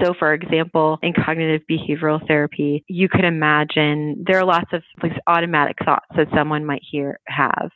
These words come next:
And so you might automatically think to yourself, let's say your buddy, let's say you were in the military and your buddy was killed because you stepped away to use the restroom or something like that, and you came back and your buddy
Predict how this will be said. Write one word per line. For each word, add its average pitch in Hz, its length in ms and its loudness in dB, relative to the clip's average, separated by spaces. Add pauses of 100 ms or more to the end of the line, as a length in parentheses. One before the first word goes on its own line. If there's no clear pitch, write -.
And 165 140 -2
so 160 80 6
you 160 200 0
might 160 500 2 (240)
automatically 175 800 2
think 165 220 -2 (120)
to 175 100 -4
yourself, 151 720 0
let's 165 240 -4
say 170 120 2
your 156 140 2
buddy, 156 440 0 (240)
let's - 120 -4
say 190 80 0
you 185 120 4
were 170 100 4
in 160 100 0
the 156 60 -4
military 147 720 0
and 147 260 -2
your 147 120 -2
buddy 147 420 0
was 143 420 2 (100)
killed 170 360 2 (240)
because 170 280 0
you 175 140 2
stepped - 280 -4
away 151 500 4 (100)
to 196 60 2
use 165 240 0
the 151 60 0
restroom 143 420 -2
or 139 100 -2
something 147 260 -4
like 143 120 -4
that, 151 140 2
and 151 120 -4
you 156 60 -6 (120)
came 151 140 -4
back 135 260 2
and 143 100 -6
your 139 100 -6
buddy 143 300 0